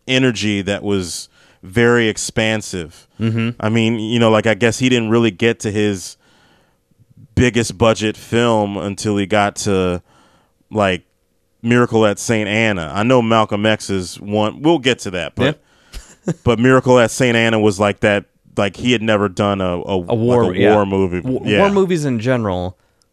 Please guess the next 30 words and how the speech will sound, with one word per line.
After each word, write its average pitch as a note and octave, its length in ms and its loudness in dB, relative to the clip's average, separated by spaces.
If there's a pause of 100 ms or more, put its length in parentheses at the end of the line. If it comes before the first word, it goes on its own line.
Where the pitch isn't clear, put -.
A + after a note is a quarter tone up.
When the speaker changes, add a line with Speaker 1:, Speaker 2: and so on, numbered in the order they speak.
Speaker 2:
those, C#3+ 200 2
those D3+ 200 4
are C#3 40 0
gonna C3 200 0
be G#2+ 180 -4 (400)
pricey. - 460 -4 (640)
Speaker 1:
Yeah. A#2+ 400 2 (460)
Speaker 2:
So, F2+ 300 -2 (340)
cool. E3 340 4
Uh, C3 320 4
so - 160 -4
after D#3 320 -2
School F3 280 0
Daze, A#2+ 220 2
nineteen C3 460 -4
eighty-nine C3+ 840 -2 (560)
was A#2 360 0 (260)
Do D#3+ 180 0
the E3 100 0
Right D3+ 300 0
Thing. A#2+ 360 0 (960)
This B2+ 400 0
is A3+ 160 0
one D#3 240 0
of C#3+ 100 -2
the C#3 80 0
ones G#2+ 420 -2
that A2 140 -2
is G#2 300 -4 (260)
quintessential A#2 1160 -2